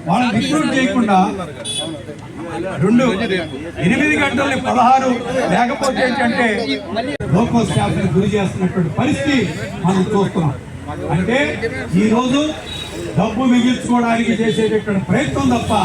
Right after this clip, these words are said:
ప్రయాణికులు కానీ ఎక్కడైనా యాక్సిడెంట్ జరిగితే మొదట ముద్ద ఎవరైందే? లోకో పైలటే. కానీ ఈరోజు నీ ట్రాక్ సరిగా ఉందా? లేదే.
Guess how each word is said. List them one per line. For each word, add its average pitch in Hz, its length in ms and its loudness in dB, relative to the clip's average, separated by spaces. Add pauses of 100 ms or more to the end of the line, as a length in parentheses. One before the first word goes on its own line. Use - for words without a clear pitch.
(760)
ప్రయాణికులు 208 580 2
కానీ 208 460 2 (460)
ఎక్కడైనా 226 520 2
యాక్సిడెంట్ 220 520 0
జరిగితే 214 500 2 (340)
మొదట 190 300 2
ముద్ద 233 300 2
ఎవరైందే? 226 760 2 (1400)
లోకో 202 360 0
పైలటే. 262 640 -2 (1160)
కానీ 254 280 0
ఈరోజు 247 600 2 (260)
నీ 196 120 2
ట్రాక్ 202 360 -2
సరిగా 233 380 2
ఉందా? 233 300 2 (760)
లేదే. 220 440 2